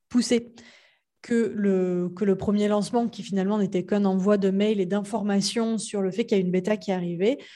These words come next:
Là, on était vraiment sur un lancement orchestré. Donc, on avait, euh, euh, dès le, la première, euh, dès le premier lancement, un petit peu de publicité, euh, du contenu, plein de mails, des séquences mails, et cetera, du webinaire, et cetera.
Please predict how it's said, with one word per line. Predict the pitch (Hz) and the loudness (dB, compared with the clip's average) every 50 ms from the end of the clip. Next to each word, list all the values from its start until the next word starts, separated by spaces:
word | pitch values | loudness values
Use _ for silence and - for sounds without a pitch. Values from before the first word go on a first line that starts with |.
| - - - | -18 -8 0
Là, | 214 214 233 254 | 4 6 6 6
on | 254 226 | 6 4
était | 214 202 202 240 240 | 2 2 4 4 4
vraiment | 202 190 180 185 208 233 | 4 2 0 0 -2 -4
sur | - 226 208 185 | -4 -4 -4 -4
un | 175 175 180 180 175 180 180 - | -4 -4 -4 -4 -4 -6 -6 -2
lancement | 233 202 214 220 196 202 233 233 226 214 214 220 - | 2 2 2 2 2 2 2 4 4 4 2 0 -2
orchestré. | 214 196 - - 190 - - - - 220 226 247 254 254 | -8 -8 -6 -10 -10 -10 -10 -8 -2 0 2 2 2 2
Donc, | 220 202 175 - | 0 -4 -6 -6
on | 190 185 | -8 -8
avait, | 175 175 165 185 208 226 208 | -8 -6 -2 0 2 4 4
euh, | 185 170 170 175 - - - - - - - | 2 0 -2 -6 -14 -20 -20 -20 -18 -12 -8
euh, | 165 170 170 | -6 -6 -6
dès | 175 180 214 233 226 | -2 2 2 4 4
le, | 208 196 190 | 4 2 2
la | 180 185 190 | 0 0 -4
première, | 190 - - 196 202 208 208 208 202 | -4 -4 -6 -4 -2 -2 0 0 0
euh, | 185 175 | 0 0
dès | 175 202 | 0 -2
le | 220 202 | -2 -2
premier | - 220 208 202 190 | -2 -4 -2 -2 -2
lancement, | 175 170 180 - - 226 220 220 220 | -2 -4 -6 -6 -4 -2 -2 0 0
un | 220 202 | 0 -2
petit | 208 202 202 | -2 -4 -4
peu | 214 214 | -4 -4
de | - | -4
publicité, | - 202 180 170 170 160 - - - - 233 233 233 233 233 233 233 - - - - - - - | -4 -8 -8 -8 -8 -10 -14 -16 -8 -2 2 4 4 4 2 0 -2 -6 -16 -20 -20 -16 -10 -6
euh, | 185 185 185 190 196 | -4 -4 -2 -2 0
du | 190 190 226 | 2 2 2
contenu, | 214 - 226 214 208 196 208 226 233 233 233 233 233 233 226 | 2 2 -2 -2 -2 -2 -2 0 2 2 4 4 2 0 0
plein | 233 233 247 233 233 233 | -2 -2 0 0 0 0
de | 220 220 | 0 0
mails, | 208 214 214 220 220 220 220 | 0 0 0 0 0 0 0
des | 202 190 | -2 -4
séquences | - 208 202 202 214 202 - - | -4 -4 -4 -4 -4 -6 -4 -4
mails, | 220 214 214 214 208 | -2 -2 0 0 0
et | 202 190 | -2 -2
cetera, | 196 - 190 190 185 180 190 208 214 220 220 214 | -4 -6 -8 -6 -6 -4 -2 0 0 0 0 0
du | 208 190 208 | -2 -2 -2
webinaire, | 208 208 220 214 185 196 185 202 202 208 214 220 202 | 0 2 2 2 0 -2 -2 -2 -2 -2 -2 -2 -4
et | 185 | -4
cetera. | - - 180 - 175 170 180 208 330 - | -8 -10 -10 -8 -8 -6 -6 -6 -8 -10